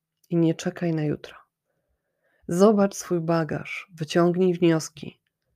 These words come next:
zapisz i daj sobie czas. Zobacz swoje nawyki, które cię wspierają, a które cię blokują.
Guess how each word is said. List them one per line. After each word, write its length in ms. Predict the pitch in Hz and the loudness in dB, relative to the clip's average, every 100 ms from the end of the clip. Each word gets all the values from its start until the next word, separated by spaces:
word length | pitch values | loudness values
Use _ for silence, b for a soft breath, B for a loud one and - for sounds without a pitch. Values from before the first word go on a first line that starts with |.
| _ | _
zapisz 800 | 170 185 202 - 165 - - _ _ _ _ _ 160 | -8 -6 -6 -8 -6 -8 -10 _ _ _ _ _ -8
i 80 | |
daj 200 | 160 170 | -4 -4
sobie 300 | 170 - 165 | -4 -8 -8
czas. 440 | - - 151 - _ _ _ _ _ _ B B B B | -10 -14 -14 -18 _ _ _ _ _ _ B B B B
Zobacz 320 | 180 226 240 | 2 4 2
swoje 240 | - 202 | 2 2
nawyki, 640 | 190 175 165 151 - - - _ _ _ _ | 4 2 0 -4 -6 -20 -20 _ _ _ _
które 280 | - - 180 | -8 0 0
cię 140 | 170 160 | -2 -10
wspierają, 680 | - 160 151 147 139 214 - | -4 -2 0 -2 -2 -4 -6
a 60 | |
które 220 | 175 233 226 | -6 -6 -4
cię 120 | 226 | 0
blokują. 680 | 247 247 208 147 - - | 0 4 6 6 2 -6